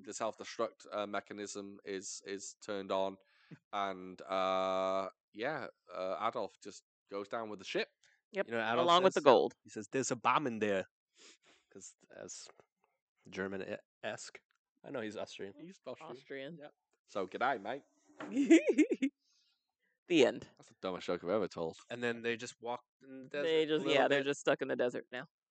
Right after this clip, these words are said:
Speaker 1: Um, again, then the Arab guys pop back up.
Speaker 2: Yeah.
Speaker 1: Yeah. Um,
Speaker 3: You think they would be friends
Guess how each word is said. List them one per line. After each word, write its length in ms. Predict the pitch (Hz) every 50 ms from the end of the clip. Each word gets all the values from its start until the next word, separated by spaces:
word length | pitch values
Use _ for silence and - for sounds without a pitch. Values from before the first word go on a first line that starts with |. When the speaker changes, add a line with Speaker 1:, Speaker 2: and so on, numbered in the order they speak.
| _ _ _ _ - - 123
Speaker 1:
Um, 680 | 127 127 131 131 131 131 131 131 131 135 135 127 123 - _ _ -
again, 320 | - 117 131 147 165 160 131
then 140 | 120 117
the 100 | 120 123
Arab 240 | 131 160 156 139 104 -
guys 360 | 90 85 85 85 - - - _ _ -
pop 100 | 95 82
back 220 | - 87 - -
up. 120 | 87 82 - _ _ _ _ _ _ _ _ _ _ _ _ _ _ _ _ _ _ _ _ -
Speaker 2:
Yeah. 200 | 170 139 131 - - - - _ _ _ _ _ _ _
Speaker 1:
Yeah. 200 | - 127 135 90 - _ _ _ _ _ _ _ _ _ _ _ _ _ _ _ _ _ _ _ _ _ -
Um, 520 | - 95 98 98 98 98 95 95 95 95 92
Speaker 3:
You 60 | 131 -
think 200 | - 285 247 -
they 540 | 262 262 277 277 277 277 269 262 269 277 254
would 280 | 262 240 233 247 220 214
be 100 | - 208
friends 440 | - - 254 254 247 - - -